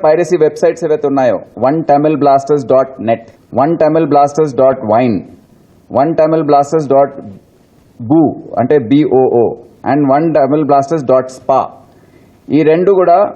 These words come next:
ఈ నాలుగు కూడా టూ థౌజండ్ ట్వంటీ నుంచి నడిపి-, నడిపిస్తున్నారు. ప్రతి వెబ్‌సైట్, he's running the website by accepting payment of ten thousand యూఎస్ డాలర్స్. అంటే ఎనిమిది లక్షల,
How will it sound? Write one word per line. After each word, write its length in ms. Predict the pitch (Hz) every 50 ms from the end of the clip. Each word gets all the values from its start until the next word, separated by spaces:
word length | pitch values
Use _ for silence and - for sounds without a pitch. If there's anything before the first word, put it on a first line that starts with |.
| - -
ఈ 120 | 143 156
నాలుగు 400 | 143 143 135 151 170 185 196 208
కూడా 300 | 190 175 185 196 175 196
టూ 240 | 190 190 - 170 175
థౌజండ్ 400 | 180 - 175 180 185 202 175 143
ట్వంటీ 300 | - 156 151 160 165 170
నుంచి 260 | 160 160 156 - 190
నడిపి-, 440 | 175 156 147 147 143 143 - - 123
నడిపిస్తున్నారు. 520 | 143 139 - 147 131 - - 98 78 - - _ _ _ _ _ - _ _ _ _ -
ప్రతి 520 | 151 151 151 - 196 196 190 170 - - - 98
వెబ్‌సైట్, 580 | 139 151 147 - - 180 180 175 175 - - - - _ _ _ _ _ _ - 135
he's 160 | 143 143 139
running 220 | 143 151 170 185
the 120 | 190 180 170
website 360 | 165 160 165 - 180 175 175
by 80 | 165 147
accepting 360 | 139 - 180 160 - 185 180 - 170
payment 300 | 151 156 165 170 170 156
of 300 | 165 165 165 - - 151
ten 120 | 175 196 190 - - 175
thousand 340 | 170 180 175 190 190 185 156
యూఎస్ 280 | 147 156 170 170 147
డాలర్స్. 580 | 123 135 135 139 143 135 117 - - - - - _ _ _ _ - -
అంటే 260 | 131 139 170 180 185 - - - - - _ _ _ _ _ -
ఎనిమిది 400 | - 127 156 175 196 202 196 190
లక్షల, 580 | 180 160 156 160 - - 180 170 165 156 127